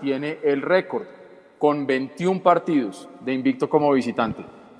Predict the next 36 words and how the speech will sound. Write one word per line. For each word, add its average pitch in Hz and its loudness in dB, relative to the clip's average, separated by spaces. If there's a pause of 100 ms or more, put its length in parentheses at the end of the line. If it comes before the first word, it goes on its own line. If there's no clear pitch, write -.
No 139 0
se 160 6
les 170 6
olvide, 143 2
otrora 156 6
fuimos 185 0
el 190 0
más 147 0
grande, 147 2 (100)
hoy 131 -2
no 139 -2
lo 151 4
somos, 139 -2 (380)
pero 135 2
para 131 2
poder 123 2
volver 151 2
a 165 6
hacerlo 180 0
tenemos 135 -4
que 165 0
honrar 147 4
nuestro 143 -6
presente, 165 -4
nunca 165 -2
olvidar 156 4
nuestro 160 -8
pasado 156 2 (480)
y 139 0
proyectar 139 2
siempre 156 -2
nuestro 156 -4
futuro 139 0
con 139 0
buena 123 2
onda. 113 -2